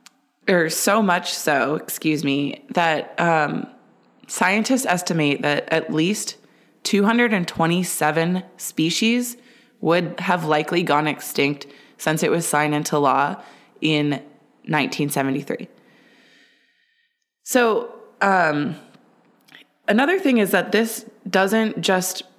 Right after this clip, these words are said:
help protect species from extinction, it's helping species recover and protecting habitat. So currently it protects more than sixteen hundred plant and animal species in the United States and our U-, U S territories,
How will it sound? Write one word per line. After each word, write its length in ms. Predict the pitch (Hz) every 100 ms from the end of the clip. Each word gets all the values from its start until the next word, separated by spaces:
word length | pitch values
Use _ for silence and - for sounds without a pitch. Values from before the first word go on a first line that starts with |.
| _ _ _ _ -
help 280 | - 180 170
protect 360 | 196 185 175 -
species 600 | - - 156 156 214 208
from 140 | 226
extinction, 800 | 220 - - 208 220 214 214 214 - _ _ _
it's 200 | - 170
helping 400 | - 185 185 208
species 520 | 202 - 175 175 170 165
recover 440 | 151 - 143 156
and 180 | 151 156
protecting 460 | 156 - 143 139
habitat. 640 | 143 131 127 - - - - _ _ _ _ _ _
So 380 | - - 190 160
currently 480 | - - 240 262 294
it 100 | 302
protects 460 | 269 247 190 185 180
more 160 | 170
than 160 | 160 160
sixteen 680 | - - - - 208 196
hundred 460 | 185 165 170 170 165
plant 340 | - 151 151
and 140 | 156 - -
animal 360 | 147 151 147
species 540 | 139 - 135 131 160 160
in 100 | 151
the 80 | 143
United 400 | 135 135 139 -
States 460 | 143 143 - - - - - _ -
and 280 | 156 156 160
our 280 | 156 156 - - - -
U-, 260 | 156 151 -
U 180 | 160
S 160 | 151 147
territories, 720 | - 135 139 143 143 165 -